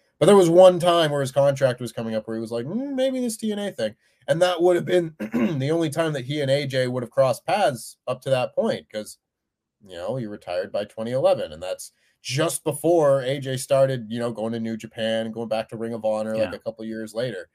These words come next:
Speaker 1: You know, it's just, it's a really weird ships crossing in the night type feel here, that now finally these two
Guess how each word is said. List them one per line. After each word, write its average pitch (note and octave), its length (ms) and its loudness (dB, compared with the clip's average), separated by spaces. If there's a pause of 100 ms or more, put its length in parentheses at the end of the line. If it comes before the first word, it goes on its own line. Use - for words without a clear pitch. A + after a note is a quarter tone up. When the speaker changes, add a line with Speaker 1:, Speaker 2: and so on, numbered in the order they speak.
(300)
Speaker 1:
You G2 140 -12
know, F2+ 180 -4
it's C3+ 240 -6
just, E3 240 2
it's E3+ 160 -2
a F3 80 0
really C4+ 360 0
weird F3+ 520 0
ships F3+ 340 -4
crossing E3 540 -4
in C#3+ 60 -6
the C#3 80 -4
night C#3 340 0
type C3+ 300 -4 (180)
feel C3+ 240 -4
here, G2+ 380 -10 (260)
that D3+ 180 -4
now D#3 200 -2
finally D3+ 580 -2
these C#3 240 -4
two D#3 260 -4